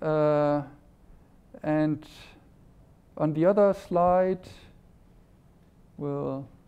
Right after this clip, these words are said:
I mean, hmm, I was supposed to, I, maybe I didn't take the right pictures. I'm a little bit uneasy here. The, in any case, the story is that if you take an interface between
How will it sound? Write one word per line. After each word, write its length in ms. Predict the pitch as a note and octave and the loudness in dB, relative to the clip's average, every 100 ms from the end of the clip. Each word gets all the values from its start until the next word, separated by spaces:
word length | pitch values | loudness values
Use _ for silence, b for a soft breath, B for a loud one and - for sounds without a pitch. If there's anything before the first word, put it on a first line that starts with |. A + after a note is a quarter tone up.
| - | -14
I 60 | C3+ | -8
mean, 420 | C#3+ C#3+ C3 C3+ B2 - _ _ - - | -6 -6 -6 -10 -16 -20 _ _ -20 -12
hmm, 400 | D#3 C#3+ C#3 C3+ B2+ - b b b b _ _ _ _ _ _ - - - | -10 -8 -8 -10 -14 -20 b b b b _ _ _ _ _ _ -20 -20 -18
I 100 | E3+ | -16
was 80 | D3 | -12
supposed 380 | D#3 - F#3+ - | -10 -6 -6 -6
to, 200 | D#3 D#3 - | -6 -6 -4
I, 100 | D#3+ | -4
maybe 380 | F3 A3 A3+ A#3 | -2 -2 0 0
I 80 | |
didn't 400 | F3 G#3 F#3+ F3 | -2 -2 -4 -4
take 240 | - F#3+ D#3+ | -4 -4 -2
the 80 | D#3 | -2
right 240 | E3 E3 - - | -2 -2 -6 -8
pictures. 340 | E3 C#3+ C#3+ | -4 -4 -4
I'm 160 | D#3+ E3 | -4 -2
a 40 | |
little 220 | F#3 F#3 | -2 -2
bit 240 | D#3+ D#3+ F#3 | 0 -2 -2
uneasy 540 | - D3+ E3+ E3 D3 D3 | -6 -4 -4 -4 -4 -4
here. 240 | D#3+ D#3 B B B | -2 -4 B B B
The, 180 | F3+ - - - - - - | 0 0 -6 -12 -14 -18 -10
in 100 | F#3+ | -2
any 160 | A3 A#3+ | 2 4
case, 240 | G#3 F#3+ | 6 4
the 140 | E3 F3+ | 4 -2
story 440 | - A3 A3+ G3 | 4 8 8 8
is 160 | E3+ D3+ | 6 4
that 140 | D#3 | 2
if 140 | E3+ F3 | 2 0
you 80 | F#3 | 0
take 320 | G#3+ A3 G#3+ - | 2 2 -2 -2
an 120 | F3 | 0
interface 440 | A#3 F3+ F#3 F3 | 0 0 0 -2
between 400 | F3 - F3 D#3+ | -6 -6 -4 -4